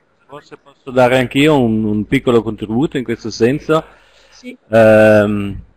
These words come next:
Speaker 1: eh, mi sentite? Sì? Ehm,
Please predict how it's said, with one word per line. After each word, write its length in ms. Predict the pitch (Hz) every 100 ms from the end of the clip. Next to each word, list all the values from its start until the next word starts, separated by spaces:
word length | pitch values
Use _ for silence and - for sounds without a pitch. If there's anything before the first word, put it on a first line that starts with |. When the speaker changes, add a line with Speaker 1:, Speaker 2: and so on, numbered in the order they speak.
| _
Speaker 1:
eh, 220 | 107 107
mi 100 | 110
sentite? 680 | 120 151 143 147 127 170 - _ _ _
Sì? 200 | - 143 _ _ _ _ _ _ _ -
Ehm, 1040 | 113 113 117 117 117 113 110 110 90 98